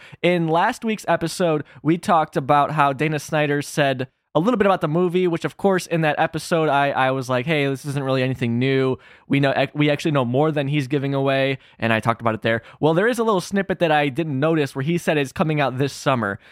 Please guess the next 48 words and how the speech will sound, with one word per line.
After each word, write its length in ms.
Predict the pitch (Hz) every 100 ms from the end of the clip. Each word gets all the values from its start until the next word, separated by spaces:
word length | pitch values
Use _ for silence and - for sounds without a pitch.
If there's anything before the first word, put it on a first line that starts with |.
| -
Now, 520 | 139 180 196 196 196 - _ _ _ _
take 180 | 247 247
that 140 | 240
with 120 | 214 196
a 60 |
grain 240 | 156 175 151
of 60 |
salt. 280 | - 170 110
We 140 | 190
don't 240 | 185 165 131
know. 380 | 117 95 135 - _ -
I 80 | 156
mean, 160 | 160
I, 160 | 156 156
I'm, 320 | 165 - - -
maybe 220 | 185 196
he 120 | 220
was 160 | 208 -
told 280 | 190 180
that, 360 | 180 180 180 - - - -
and 280 | - 151 151
even 200 | - 208
if 120 | 196
it, 120 | 202 -
it's 260 | 170 -
totally 340 | - 220 220 180
true, 340 | - 196 220
it 140 | 170 -
could 180 | 262
get 160 | 190 -
pushed 220 | - 190
back 240 | - 170 170
still. 400 | - 190 180 - - - -
We 140 | 220
just 180 | 233 196
don't 220 | 175 151
know. 180 | 139 123
So 200 | - 143
until 220 | 147 214
there's 180 | 214 196
an 80 | 180
official 340 | 160 196 190
release 320 | 156 151 156
date, 200 | - 151
I'm 140 | 147 156
not 140 | 170
gonna 160 | 175 147
dwell 520 | 120 127 131 131 127